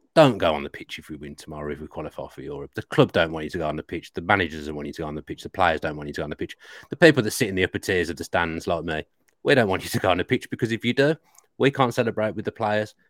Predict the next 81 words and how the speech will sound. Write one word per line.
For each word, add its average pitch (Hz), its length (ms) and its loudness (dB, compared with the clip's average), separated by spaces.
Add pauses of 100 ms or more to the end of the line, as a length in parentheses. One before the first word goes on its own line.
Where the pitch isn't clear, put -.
(120)
And 104 140 -2
if 98 80 -4
you 104 80 -6
do 120 240 2
do 80 180 -2
it, 82 180 -6
the - 60 -16
players 90 300 0
aren't 82 160 -2
gonna 82 120 -8
come 87 200 -6
back 76 180 -4
out, 80 200 0
and 80 100 -10
we're 80 60 -6
gonna 80 100 -8
miss 82 240 -6
out 76 240 -2 (180)
on, 90 120 -12
on 82 140 -10
all 78 200 -8
that. 78 140 -6
And 80 100 -8
after 78 160 -10
this 85 160 -10
season, 78 260 -6
that 78 100 -12
would 78 100 -12
be 78 80 -8
a 80 100 -8
real, 80 260 -6
real 76 240 -6
shame. 76 280 -12
So - 180 -12
please, 135 260 0
please, 82 300 -4
please, 73 400 -8 (400)
if 87 40 -20
you're 90 140 -10
considering 107 440 -2
going 85 180 0
on 78 80 -6
the 71 80 -12
pitch - 240 -16
tomorrow, 76 340 -8
if 73 140 -14
Villa, 78 160 -14 (100)
Villa 76 160 -10
qualify - 380 -12
for - 100 -18
Europe, 139 300 -14
just, - 140 -14 (580)
just - 180 -8
don't 107 300 4
do 80 140 -2
it. 85 160 -4 (220)
We - 60 -8
shouldn't 139 200 2
be 110 80 -2
going 87 260 0
on 80 120 -6
the 76 40 -8
pitch - 220 -12
anyway 85 260 0
for 80 120 -12
finishing 82 400 -8
seventh. 85 440 -10
We, 71 80 -12
we've 101 360 -8
not 87 120 -4
won 80 120 -8
the 73 60 -10
Champions 76 360 -10
League 73 220 -8
or 73 80 -8
the, 73 100 -12
or 76 140 -10
the 73 80 -12
league. 71 340 -10
Uh, 67 200 -14
let's, - 220 -18